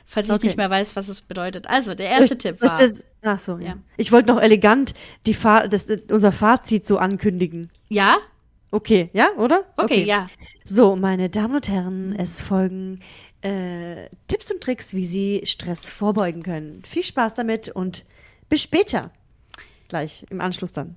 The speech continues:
Speaker 2: ja.
Speaker 1: Mhm.
Speaker 2: Los!
Speaker 1: <laughs> Zeige Verständnis für andere. Zweiter Tipp. Die Perspektive, also wie man einen Tag angeht. Dritter Tipp. Auf sich hören,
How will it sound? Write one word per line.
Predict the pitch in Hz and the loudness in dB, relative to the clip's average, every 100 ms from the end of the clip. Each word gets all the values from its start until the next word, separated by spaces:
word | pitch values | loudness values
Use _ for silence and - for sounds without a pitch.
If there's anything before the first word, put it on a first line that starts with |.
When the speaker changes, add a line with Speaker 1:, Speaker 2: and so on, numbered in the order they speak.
| - | -16
Speaker 2:
ja. | 143 - _ | -16 -16 _
Speaker 1:
Mhm. | 185 | -2
Speaker 2:
Los! | 302 349 - - - - | 0 0 -2 -16 -14 -10
Speaker 1:
<laughs> | 214 - 381 349 - _ - | -10 -10 -10 -10 -12 _ -10
Zeige | - 349 349 311 254 370 - | 0 2 4 4 2 0 -6
Verständnis | - - - 175 175 190 220 - - _ | -14 -6 -6 -6 -6 -4 -4 -4 -8 _
für | - - | -8 -4
andere. | - 269 302 262 170 - _ _ _ _ _ _ _ _ _ _ _ - - - _ _ - | 0 2 2 -2 -6 -18 _ _ _ _ _ _ _ _ _ _ _ -20 -20 -20 _ _ -12
Zweiter | - 196 240 196 | -2 0 0 -2
Tipp. | - - - - _ _ _ _ _ _ _ - | -8 -12 -16 -20 _ _ _ _ _ _ _ -8
Die | 208 | -4
Perspektive, | 214 196 - 180 - 262 294 - - - _ _ _ _ _ _ - | -2 -2 -6 -8 -6 0 0 -2 -12 -16 _ _ _ _ _ _ -10
also | 190 185 180 | -8 -6 -4
wie | 202 | -4
man | 175 160 | -4 -6
einen | 175 175 185 | -6 -6 -6
Tag | 196 196 196 - _ _ _ _ - | -4 -2 -4 -8 _ _ _ _ -6
angeht. | 214 247 220 175 131 - _ _ _ _ _ _ _ _ _ _ _ _ _ _ - | 2 2 2 -2 -8 -10 _ _ _ _ _ _ _ _ _ _ _ _ _ _ -10
Dritter | - 285 214 | -2 0 0
Tipp. | - 165 - - _ _ _ _ _ - | -4 -12 -14 -20 _ _ _ _ _ -10
Auf | 190 | -8
sich | - 180 - | -8 -10 -2
hören, | 214 247 320 | 0 2 0